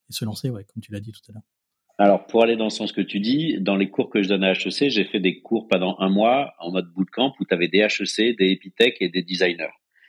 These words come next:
Speaker 2: Et ils bossaient tous à fond et à la fin, c'était que les H E C qui pitchaient. Et derrière, les techs, ils étaient comme ça, « Ouais, ils parlent bien. » Ouais, ils ont été entraînés. Mais du coup, pour nous, tech, c'est une, ça peut être potentiellement une vraie souffrance, mais bah, tu te dis, « C'est moi qui ai fait tout le boulot. » Et derrière, c'est quelqu'un qui va aller le vendre et, et, et, et,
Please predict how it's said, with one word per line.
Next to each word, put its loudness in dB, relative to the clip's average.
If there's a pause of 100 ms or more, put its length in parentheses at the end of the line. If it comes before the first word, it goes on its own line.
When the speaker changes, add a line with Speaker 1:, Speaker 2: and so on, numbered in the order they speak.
(240)
Speaker 2:
Et 2 (260)
ils 2
bossaient 2
tous -2
à 4
fond -4
et 4
à 6
la 0
fin, -8
c'était -8
que -4
les 0
H -4
E -8
C -8
qui -18
pitchaient. -8 (200)
Et -2
derrière, 4
les -2
techs, -2
ils -14
étaient -12
comme -20
ça, « -10
Ouais, -2
ils -4
parlent 0
bien. » -2
Ouais, 0
ils -2
ont 4
été 0
entraînés. -2 (300)
Mais 2
du -4
coup, -4
pour 0
nous, 2
tech, 0
c'est -4
une, 0
ça 0
peut 0
être -2
potentiellement 0
une 0
vraie 2
souffrance, -4
mais -4 (240)
bah, 4
tu -4
te -2
dis, « 2
C'est 2
moi 4
qui 0
ai -2
fait 0
tout -4
le 0
boulot. » 2 (220)
Et 4
derrière, 4
c'est -4
quelqu'un 0
qui -4
va 4
aller 4
le -2
vendre 0
et, -4
et, 0
et, -2
et, -2